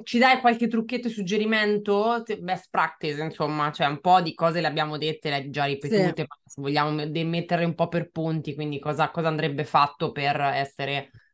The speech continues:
Speaker 1: bravi e
Speaker 2: Sì.
Speaker 1: costruire e mantenersi una community solida?
Speaker 2: Allora, essere rispettosi innanzitutto, cioè ricordarsi che tutti nella comunità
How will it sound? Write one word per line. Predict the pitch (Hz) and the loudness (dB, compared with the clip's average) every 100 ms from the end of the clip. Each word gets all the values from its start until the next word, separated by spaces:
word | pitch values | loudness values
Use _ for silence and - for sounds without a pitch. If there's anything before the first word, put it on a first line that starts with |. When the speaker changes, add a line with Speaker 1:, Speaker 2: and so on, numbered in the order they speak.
| _ | _
Speaker 1:
bravi | - 151 143 143 147 147 139 | -2 2 4 4 4 2 0
e | 127 135 139 269 | 0 0 0 4
Speaker 2:
Sì. | 262 190 | 4 2
Speaker 1:
costruire | 196 127 _ 147 151 | -2 -10 _ -2 2
e | 160 | 2
mantenersi | 151 139 147 139 165 | 0 -2 -6 -6 -4
una | 151 | -4
community | 147 143 139 139 139 135 | -2 -2 -2 0 0 0
solida? | 135 123 123 135 135 131 143 _ _ _ _ _ - | -2 0 0 2 0 0 -6 _ _ _ _ _ 0
Speaker 2:
Allora, | 233 226 190 185 | 4 6 4 4
essere | 214 - 254 | 2 0 0
rispettosi | 240 254 262 - 262 262 269 | 0 0 -2 0 4 6 6
innanzitutto, | 247 208 214 190 240 - - 262 254 247 196 | 2 0 -2 -2 -2 -2 2 4 4 0 -4
cioè | 208 | -6
ricordarsi | 185 214 208 190 - 208 | -6 -2 0 0 -2 -4
che | 196 185 - | -2 -4 -8
tutti | - 233 - | -8 -6 -2
nella | 208 190 | -2 -2
comunità | 208 196 208 208 - | 0 2 4 2 0